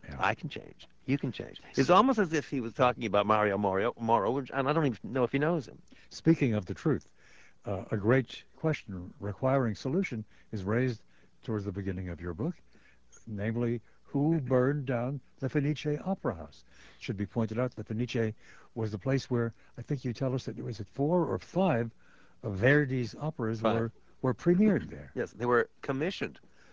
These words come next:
Speaker 2: by
Speaker 1: Commissioned
Speaker 2: the
Speaker 1: by the
Speaker 2: Fenice.
Speaker 1: Fenice.
Speaker 2: And the Fenice w-, was the,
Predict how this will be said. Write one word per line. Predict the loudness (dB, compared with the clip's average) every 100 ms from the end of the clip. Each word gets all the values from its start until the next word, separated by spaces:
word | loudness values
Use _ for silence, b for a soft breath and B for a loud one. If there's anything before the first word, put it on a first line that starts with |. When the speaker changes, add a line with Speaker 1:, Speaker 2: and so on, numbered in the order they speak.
| b
Speaker 2:
by | 6
Speaker 1:
Commissioned | 6 6 4
Speaker 2:
the | 2
Speaker 1:
by |
the | 2
Speaker 2:
Fenice. | -2 -6 -8
Speaker 1:
Fenice. | -12 -10
Speaker 2:
And | -6
the | -6
Fenice | -4 -4 -2 -2 -4 -8 b b -20 -16
w-, | -10 -6
was | -6
the, | -6 -8